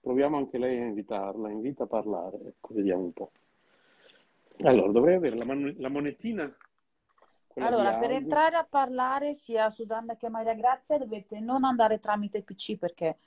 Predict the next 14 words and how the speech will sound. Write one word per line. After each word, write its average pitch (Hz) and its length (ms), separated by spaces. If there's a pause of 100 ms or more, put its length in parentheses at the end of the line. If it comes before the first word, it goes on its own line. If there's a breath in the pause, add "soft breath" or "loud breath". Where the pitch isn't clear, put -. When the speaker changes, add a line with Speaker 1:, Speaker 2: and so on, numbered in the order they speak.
(280)
Speaker 2:
penso 233 280
che 214 100
non 190 120
ci 185 120
possano 208 340
neanche 185 280
sentire 190 460
perché 156 220
non 175 160
diceva 180 340
che 180 100
non 175 140
era 180 120
possibile. 175 560